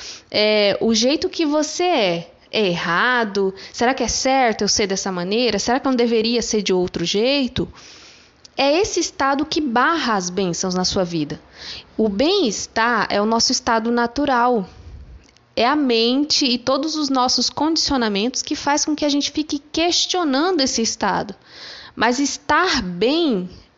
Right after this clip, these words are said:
é o que importa. Eu espero que essa reflexão tenha feito sentido pra você. É, eu espero que você comece agora a olhar pra aquelas coisas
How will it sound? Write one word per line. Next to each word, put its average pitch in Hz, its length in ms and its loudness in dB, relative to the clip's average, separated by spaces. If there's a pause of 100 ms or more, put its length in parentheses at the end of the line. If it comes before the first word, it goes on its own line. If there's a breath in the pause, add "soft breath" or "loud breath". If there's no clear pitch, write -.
é 254 160 4
o 330 120 2
que - 200 -6
importa. 277 920 0 (120)
Eu 262 160 2
espero 214 380 0
que 202 100 -6
essa 226 180 -2
reflexão 240 540 -2
tenha 240 240 0
feito 202 560 -2 (260 loud breath)
sentido 262 680 -2
pra 208 180 -2
você. 180 580 -4 (720 loud breath)
É, 196 600 2
eu 190 80 2
espero 220 320 0
que 233 120 -10
você 233 180 0
comece 233 640 0
agora 196 400 0
a 185 40 2
olhar 202 440 0
pra - 120 -2
aquelas 220 380 -2
coisas 208 760 0